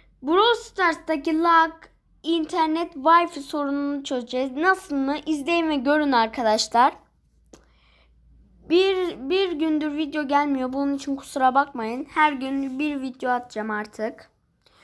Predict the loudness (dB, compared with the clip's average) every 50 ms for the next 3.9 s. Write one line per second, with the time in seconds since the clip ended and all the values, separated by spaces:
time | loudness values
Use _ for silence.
0 | _ _ -2 2 2 2 2 2 0 0 0 0 0 -2 -2 -2 -4 -6 -8 -10
1 | -16 _ _ _ _ _ -20 _ -10 -6 -6 -4 0 2 2 4 4 4 2 2
2 | 2 2 2 2 0 0 0 -2 -2 -2 -4 -6 -10 -10 -8 -4 0 0 0 2
3 | 2 0 0 0 2 2 2 2 2 0 -4 -4 -2 -2 0 0 0